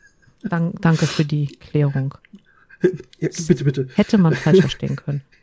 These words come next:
Speaker 2: <laughs> Eben, eben. Ähm, ja. <laughs> Sprechen wir mit Marty, äh, und, und, und, äh, Doc Brown.
Speaker 1: Ja, okay. Cool, dann,
Speaker 2: Ja.
Speaker 1: ähm, würde ich sagen, Max,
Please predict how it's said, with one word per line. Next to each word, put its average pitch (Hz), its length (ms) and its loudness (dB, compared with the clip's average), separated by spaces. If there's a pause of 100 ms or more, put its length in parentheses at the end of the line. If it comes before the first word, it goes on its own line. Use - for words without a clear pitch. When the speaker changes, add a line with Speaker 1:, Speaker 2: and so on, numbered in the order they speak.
(100)
Speaker 2:
<laughs> - 320 -20
Eben, 202 200 2
eben. 135 220 0 (500)
Ähm, 165 320 6
ja. 156 300 2 (520)
<laughs> - 520 -8
Sprechen 147 340 0
wir 135 80 2
mit 127 80 -6
Marty, 127 400 -6 (380)
äh, - 60 -6 (260)
und, 120 320 -6
und, 123 180 -2
und, 117 280 -10
äh, 110 200 -8
Doc 127 180 -6
Brown. - 240 -10
Speaker 1:
Ja, 165 320 2 (160)
okay. 170 680 -2 (1900)
Cool, 208 240 2
dann, 175 340 2
Speaker 2:
Ja. 180 200 0
Speaker 1:
ähm, 170 300 -2 (280)
würde 185 160 0
ich - 80 -6
sagen, 175 280 0
Max, 196 360 -6